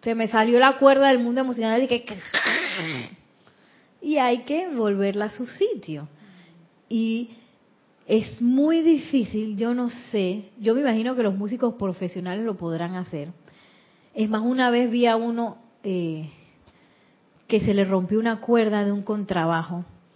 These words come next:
en escena. Era un jazzista, era un concierto de jazz. No me acuerdo quién era, pero sí me acuerdo que al hombre se le rompió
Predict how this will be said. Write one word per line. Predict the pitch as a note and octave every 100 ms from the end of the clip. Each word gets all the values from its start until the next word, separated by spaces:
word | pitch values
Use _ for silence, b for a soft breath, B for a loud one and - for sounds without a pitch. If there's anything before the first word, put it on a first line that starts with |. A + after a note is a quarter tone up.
| b b _ _
en | - F#3 F3 E3 E3
escena. | E3 - G3+ F3 D3+ - -
Era | F#3 F#3+
un | G#3+
jazzista, | G3+ E3 - A3+ -
era | G#3
un | A#3
concierto | A#3+ G#3 F3+ G3+ G3 G#3+
de | G3 E3+
jazz. | E3+ - - _ b b b
No | A#3+ B3+
me | D4+
acuerdo | D4+ D#4 D4+
quién | D4+ C#4 A#3+
era, | F#3+ C#3+ - - b b b b b b _
pero | G#3 G3+
sí | G3+ A3+
me |
acuerdo | A3+ A3+ A#3 A#3+
que | A#3+
al | G#3 G3+
hombre | G#3 A#3
se | A#3
le | G3+ F#3+
rompió | F3+ F#3+ G3 G3 - C4+ C4+ C4+ F#4+